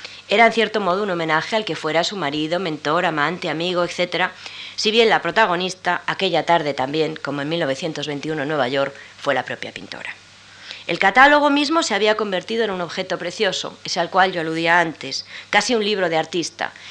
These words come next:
Esa fue, de hecho, la idea original de Stiglitz, en un primer momento que pensó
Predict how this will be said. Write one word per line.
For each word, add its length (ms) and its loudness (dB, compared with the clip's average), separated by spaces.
Esa 160 0
fue, 160 2
de 100 2
hecho, 220 2
la 80 2
idea 160 4
original 480 0
de 80 -2
Stiglitz, 560 -4
en 120 0
un 60 -2
primer 260 0
momento 520 2
que 160 0
pensó 580 0